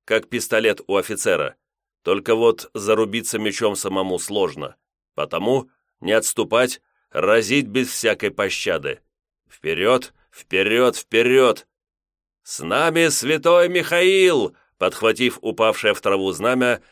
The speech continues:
азартно закричала Войша. Ещё оставшиеся в живых враги опешили,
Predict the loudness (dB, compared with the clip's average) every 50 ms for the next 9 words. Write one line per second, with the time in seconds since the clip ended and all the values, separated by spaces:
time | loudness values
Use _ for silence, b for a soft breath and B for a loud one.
0 | b b -2 0 2 2 2 2 2 2 0 0 0 0 -2 -2 -2 -2 -2 0
1 | 2 2 2 2 2 2 4 2 2 2 0 -4 -4 -4 -4 _ _ _ _ _
2 | _ _ _ _ _ _ _ _ _ _ -10 -8 -6 -6 -4 0 0 0 0 0
3 | 0 -2 -2 -2 -2 -4 -4 -4 -4 -4 -6 -4 -4 -4 -4 -4 -4 -4 -2 0
4 | 0 0 -2 -2 -6 -6 -6 -8 -10 -6 -4 -4 -4 -4 -4 -4 -2 -2 -2 -4
5 | -4